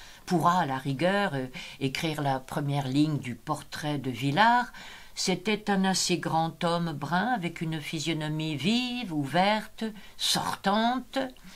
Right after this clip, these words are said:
Mais quel déterminisme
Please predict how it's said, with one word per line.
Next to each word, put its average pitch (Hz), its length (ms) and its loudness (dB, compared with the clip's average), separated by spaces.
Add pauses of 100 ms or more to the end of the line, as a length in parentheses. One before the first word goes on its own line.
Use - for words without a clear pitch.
(880)
Mais 226 380 4
quel 285 300 -2
déterminisme 196 1160 0